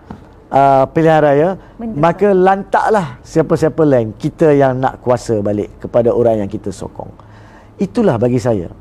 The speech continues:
Speaker 2: Adakah ia seolah-olah,
Speaker 1: Itu,
Speaker 2: ah, kelihatan mendesak, Tuan?
Speaker 1: ah, itu bagi saya bukan saja mendesak, itu tidak adil. Tidak adil, tidak jujur dan fikiran yang agak cetek dan pentingkan golongan kita sendiri.
Speaker 2: Mhm.
Speaker 1: Apa kata, apa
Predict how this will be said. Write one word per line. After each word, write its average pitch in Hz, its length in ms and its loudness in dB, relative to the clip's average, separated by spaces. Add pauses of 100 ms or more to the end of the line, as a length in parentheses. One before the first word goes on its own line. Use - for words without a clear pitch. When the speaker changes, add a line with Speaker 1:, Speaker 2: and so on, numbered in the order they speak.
(500)
Speaker 2:
Adakah 226 240 -12
ia 269 80 -8
seolah-olah, 247 400 -10
Speaker 1:
Itu, 208 240 -2
Speaker 2:
ah, 226 160 0
kelihatan 226 240 -14
mendesak, 214 400 -12
Tuan? 190 160 -14
Speaker 1:
ah, 123 320 -8
itu 156 320 -4
bagi 202 160 2
saya 214 160 2
bukan 196 240 -2
saja 185 160 -2
mendesak, 185 400 -2
itu - 160 -6
tidak 175 320 -4
adil. 156 480 -2 (560)
Tidak - 240 0
adil, 185 400 2
tidak 160 320 -2
jujur 151 560 0
dan 151 160 0
fikiran 156 720 0 (240)
yang 147 240 2
agak 170 400 -2
cetek 170 480 -2
dan 135 240 -4
pentingkan 143 720 -4 (240)
golongan 143 560 0
kita 120 240 -2
sendiri. 104 400 -4
Speaker 2:
Mhm. - 320 -18
Speaker 1:
Apa 262 400 -2
kata, 180 480 -2 (1120)
apa - 240 -2